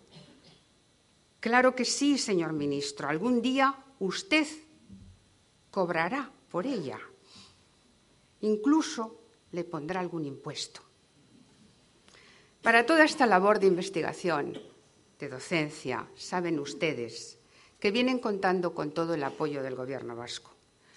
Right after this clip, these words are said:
Un apoyo muy comprometido y que se ha sustanciado en los contratos programa del vigente plan universitario. El incremento <coughs> significativo en su financiación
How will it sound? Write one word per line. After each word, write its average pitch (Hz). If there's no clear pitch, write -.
Un 226
apoyo 277
muy 262
comprometido 214
y 190
que 240
se 247
ha 254
sustanciado 254
en 175
los 160
contratos 151
programa 196
del 160
vigente 156
plan 165
universitario. 131
El 190
incremento 226
<coughs> -
significativo 190
en 151
su 156
financiación 135